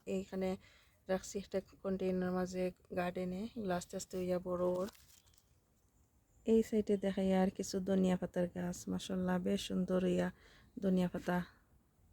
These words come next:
উম, হইছে টবের মাঝে। আর এই সাইডে আছে লাই আর মূলা, এই তো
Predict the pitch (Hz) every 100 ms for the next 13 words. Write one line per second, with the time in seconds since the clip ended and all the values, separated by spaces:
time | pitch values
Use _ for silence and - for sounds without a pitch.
0 | _ - 190 185 180 - 190 180 - 185
1 | 190 - - - - 190 185 180 180 175
2 | 190 202 220 - - _ 196 180 175 175
3 | 175 190 180 190 185 185 180 - 190 185
4 | 185 185 185 185 196 - - - - -
5 | - 180 175 180 180 185 196 247 _ _
6 | _ - 202